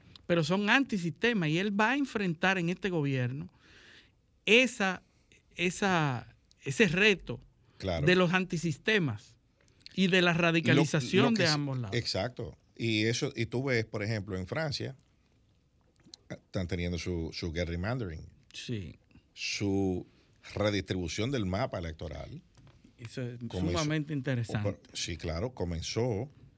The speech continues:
Speaker 2: comenzó en el gobierno de François Hollande
Speaker 1: Ujú.
Speaker 2: una redistribución territorial en el cual habían veinte y tantas regiones, veinticuatro, veintiséis, veintisiete regiones, y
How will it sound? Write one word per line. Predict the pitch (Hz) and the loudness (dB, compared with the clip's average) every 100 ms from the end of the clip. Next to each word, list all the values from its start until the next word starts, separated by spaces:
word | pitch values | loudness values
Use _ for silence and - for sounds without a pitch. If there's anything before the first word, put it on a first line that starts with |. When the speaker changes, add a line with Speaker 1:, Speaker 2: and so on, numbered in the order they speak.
| _ - - | _ -20 -16
Speaker 2:
comenzó | 90 82 80 - | -8 -6 -4 -4
en | 90 | -2
el | 107 | -2
gobierno | 120 104 87 120 | -2 0 -2 -2
de | 160 | -4
François | - 82 - 80 | -6 -10 -6 -6
Hollande | 90 92 78 73 _ - - - | -4 -4 -6 -10 _ -20 -20 -12
Speaker 1:
Ujú. | 117 101 117 151 - | -10 -8 -8 -10 -4
Speaker 2:
una | 90 95 | -2 -2
redistribución | 95 95 90 92 90 82 95 92 | -2 -2 -2 -4 -4 -6 -6 -6
territorial | 92 85 104 117 120 85 67 78 - _ _ _ _ _ _ _ _ _ _ - | -6 -6 -4 -4 -4 -4 -6 -10 -14 _ _ _ _ _ _ _ _ _ _ -6
en | 90 87 | -4 -2
el | 78 | -4
cual | 87 87 87 | -2 0 0
habían | 82 87 90 90 76 | -2 -2 -2 -4 -4
veinte | 85 85 82 | -4 -4 -4
y | 76 | -8
tantas | - 95 98 90 | -4 -4 -4 -6
regiones, | 92 90 110 117 82 90 | -8 -6 -4 -4 -6 -8
veinticuatro, | 80 73 71 - 87 80 | -8 -8 -12 -8 -8 -6
veintiséis, | 78 71 71 120 135 85 | -8 -8 -6 -4 -4 -4
veintisiete | 78 - 113 120 110 | -6 -6 -4 -2 -2
regiones, | 110 113 95 82 92 - - _ _ _ - | -2 -2 -2 -4 -8 -14 -20 _ _ _ -6
y | 92 95 95 | -2 0 0